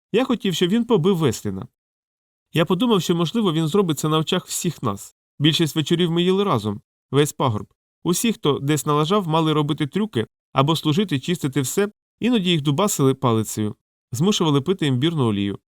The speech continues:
Я думав, що йому дістанеться щось таке. І, можливо, все разом». Лан затримав хмарину диму довгу мить, наче тютюн міг наповнити його прозрінням,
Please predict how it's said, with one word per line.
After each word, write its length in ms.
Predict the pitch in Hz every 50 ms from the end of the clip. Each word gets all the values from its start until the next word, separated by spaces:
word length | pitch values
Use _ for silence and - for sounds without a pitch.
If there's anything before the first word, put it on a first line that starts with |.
| _ _
Я 120 | - 131 139
думав, 280 | 139 185 214 202 170
що 120 | 147 - 170
йому 120 | 165 175
дістанеться 520 | 160 160 147 - 175 156 143 135 117 120 110
щось 200 | - 135 123 -
таке. 320 | - 135 131 - 90 78 - - _ _ _ -
І, 80 | 170
можливо, 420 | 185 196 202 185 160 180 196 180 170
все 220 | 151 - - 160
разом». 360 | 120 110 107 107 98 - 127 - _ _ _ _ _ _ _ _ _ _ _ _ _ _ _ _ _ _
Лан 220 | 117 123 123 123 110
затримав 420 | 113 123 113 127 127 120 113 110
хмарину 500 | 107 - 123 123 127 127 123 113 110 110 -
диму 360 | 117 107 135 143 139 120 104 -
довгу 340 | 113 123 120 113 107 120
мить, 160 | 127 151 196 - - _ _ _ _
наче 260 | - 127 123 - 131
тютюн 320 | 120 127 123 - 185 185 147
міг 220 | 131 135 127 - _ _ _ _ _
наповнити 480 | 120 123 - 151 131 123 127 120 - 123
його 180 | 113 117 120
прозрінням, 600 | - 123 131 131 120 104 98 92 90 92 90 104